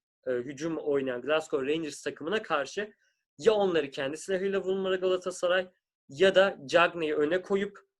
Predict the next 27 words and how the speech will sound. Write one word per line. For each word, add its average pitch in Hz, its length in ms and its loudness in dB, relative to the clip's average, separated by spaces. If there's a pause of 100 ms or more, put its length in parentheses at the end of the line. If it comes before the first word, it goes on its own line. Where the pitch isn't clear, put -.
(160)
onun 151 300 -2
topu 170 260 -4
indirmesi 180 840 0 (240)
ve 180 360 2 (240)
hızlı 165 400 -2
kanatlarla 151 720 2
ya 156 140 0
da 147 60 0
olabilecek 151 580 0
en 175 140 0
hızlı 156 220 -2
kanatlarla, 135 840 -2
bu 143 180 -14 (160)
Arda 135 460 0
ve 139 220 -2 (140)
Feguli 135 440 -4
değil 180 200 -6
bu 185 140 6
arada, 170 180 2
en 160 80 0
azından 147 380 -4
Emre 151 400 2
ve, 139 180 2 (400)
e, 127 40 -2
atıyorum 127 520 -4
Feguli 156 420 -2
ikilisiyle 151 720 -4